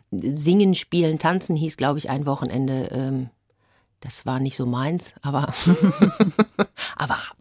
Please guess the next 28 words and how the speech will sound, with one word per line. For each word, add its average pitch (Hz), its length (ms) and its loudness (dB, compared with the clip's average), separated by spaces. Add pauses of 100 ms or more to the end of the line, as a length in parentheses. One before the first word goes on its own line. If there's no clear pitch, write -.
(200)
auch 185 280 2
ganz 165 280 0
hilfreich, 131 580 2
also 139 120 -2
einfach 135 280 -4
so 123 120 -4
zu - 140 -6
gucken. - 240 -8
Und 143 100 0
da 139 100 4
waren 160 200 2
aber 156 180 2
auch - 120 -8
die 139 100 2
meisten 143 420 2
in 143 140 0
diesem 135 240 -4
Kurs, 180 280 -2 (680)
die 156 80 4
wollten 160 220 4
es 160 100 0
gar 120 100 2
nicht 120 140 -2
hauptberuflich - 520 -6
machen. - 220 -16 (180)
Die 127 80 -6
wollten 127 280 0
das - 320 -4